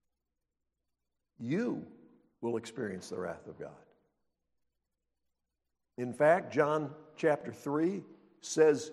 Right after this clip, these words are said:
you are currently living under the wrath of God if you are not trusting in Christ. So,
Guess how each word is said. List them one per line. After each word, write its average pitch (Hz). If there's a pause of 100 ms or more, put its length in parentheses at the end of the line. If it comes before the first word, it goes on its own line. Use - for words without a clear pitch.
(160)
you 165
are 143
currently 175
living 156
under 98
the 92
wrath 87
of -
God 73 (1800)
if 117
you 131
are 123
not 123 (720)
trusting 110
in 101
Christ. - (3500)
So, 113